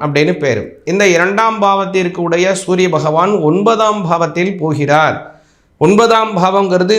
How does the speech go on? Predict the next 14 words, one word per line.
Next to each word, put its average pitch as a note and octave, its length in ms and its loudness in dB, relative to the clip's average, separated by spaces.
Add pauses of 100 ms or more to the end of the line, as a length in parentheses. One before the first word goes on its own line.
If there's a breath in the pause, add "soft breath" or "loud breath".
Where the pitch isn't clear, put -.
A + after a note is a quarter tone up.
நல்ல F3+ 160 2 (240)
பூர்வீக F3+ 460 4 (100)
சொத்துக்கள், E3+ 600 0
உங்களுடைய E3 400 0 (160)
தந்தையார், E3 680 0
அதே E3 160 0 (100)
போல E3+ 240 2
உங்களுடைய D#3+ 420 0
முன்னோர்கள், E3+ 440 2 (120)
உங்களுக்கு G#3 420 2
அடுத்து F#3+ 240 -2
வரக்கூடிய E3+ 480 -2 (140)
சந்ததியினர், E3 600 -2
உங்களுடைய D#3 340 -2